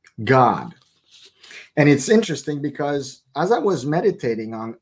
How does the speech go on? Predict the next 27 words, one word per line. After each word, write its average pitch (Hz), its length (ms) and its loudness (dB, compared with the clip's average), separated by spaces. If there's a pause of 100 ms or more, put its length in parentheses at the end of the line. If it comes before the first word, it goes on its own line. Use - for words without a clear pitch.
tonight's 120 560 -10
study, 104 460 -8 (1000)
God 117 240 -4
often 117 320 -4
talks 107 340 -4
to - 80 -10
me 104 180 0
when 95 240 -6
there's 92 260 -6
water 98 340 -6
running. 78 360 -12 (600)
Uh, 87 180 -12 (880)
when 95 120 -10
there's 104 220 -4
water 135 280 0
running, 107 360 -2
it, 101 140 -4
it 107 240 -6
tunes 156 340 2
my 131 160 0
brain. 117 240 0
It's 110 140 -4
like 131 140 0
a 117 60 2
radio 120 320 4
station, 107 420 -4 (440)
kinda 120 260 -2